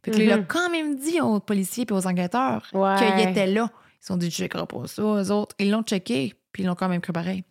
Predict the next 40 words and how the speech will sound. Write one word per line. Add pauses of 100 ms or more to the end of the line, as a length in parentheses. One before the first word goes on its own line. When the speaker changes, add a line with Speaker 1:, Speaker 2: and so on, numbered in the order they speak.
(880)
Speaker 1:
Il
y
a
un
détail
que
j'arrêtais
pas
de
voir
sur
Internet,
puis
je
comprenais
pas
l'importance. (140)
Quand
Samuel
est
allé
voir
le
gardien
de
sécurité
dans
le
but
d'obtenir
de
l'aide (100)
pour
entrer (160)
dans
l'appartement, (120)
il
portait
des
bottes.